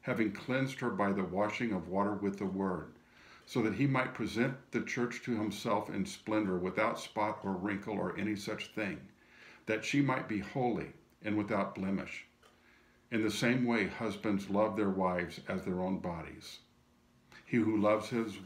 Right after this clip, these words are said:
wife loves himself." So there we have the Apostle Paul talking about the church as being the bride of Christ, and Christ is the groom.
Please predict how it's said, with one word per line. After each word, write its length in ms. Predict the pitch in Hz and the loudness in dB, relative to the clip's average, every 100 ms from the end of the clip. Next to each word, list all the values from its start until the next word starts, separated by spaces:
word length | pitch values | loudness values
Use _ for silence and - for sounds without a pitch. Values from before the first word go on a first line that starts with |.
| - - _ | -16 -20 _
wife 500 | - 110 107 - - - | -6 0 0 0 -6 -8
loves 260 | 95 92 90 | -2 0 0
himself." 640 | 95 90 - 82 69 - - - - - - - - _ - - - - - - - | -4 -6 -6 -8 -10 -18 -20 -20 -20 -20 -20 -20 -20 _ -20 -20 -20 -20 -18 -18 -14
So 200 | - 151 | 2 4
there 240 | 143 180 214 | 6 6 6
we 180 | 180 147 | 6 6
have 320 | 139 120 - - - - _ _ - - - _ _ - | 4 4 -2 -16 -20 -20 _ _ -20 -20 -20 _ _ 2
the 120 | 123 | 2
Apostle 480 | - 165 196 185 156 | 4 4 4 2 -2
Paul 640 | - 165 131 85 110 - - | 0 4 4 4 0 -4 -10
talking 360 | - 135 135 131 | -2 0 2 2
about 360 | 113 117 104 | 2 2 2
the 120 | - 101 | -2 -6
church 480 | - - - 98 98 - | -2 2 4 4 0 -2
as 160 | 107 | -4
being 300 | 98 123 117 | 0 4 4
the 100 | 101 | 4
bride 460 | 98 - 113 131 127 | 0 0 2 2 2
of 160 | 131 | -2
Christ, 640 | - 151 113 - - - - - _ - - - - - | -4 -4 -4 -6 -10 -12 -14 -20 _ -20 -20 -20 -8 2
and 160 | 117 | 2
Christ 420 | - 101 98 101 117 | 4 4 4 4 -2
is 140 | 98 | -4
the 80 | 139 | -2
groom. 480 | 139 165 156 80 | 4 6 6 4